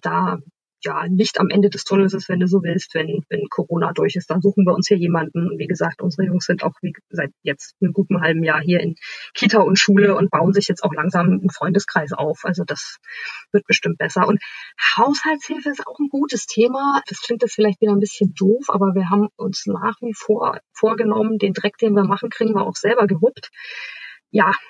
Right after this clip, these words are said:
kommen nicht unangekündigt. So häufig wird er dann doch nicht weggewuppt, der Dreck.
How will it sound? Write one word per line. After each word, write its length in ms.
kommen 300
nicht 160
unangekündigt. 1040
So 160
häufig 360
wird 200
er 80
dann 140
doch 160
nicht 180
weggewuppt, 580
der 100
Dreck. 280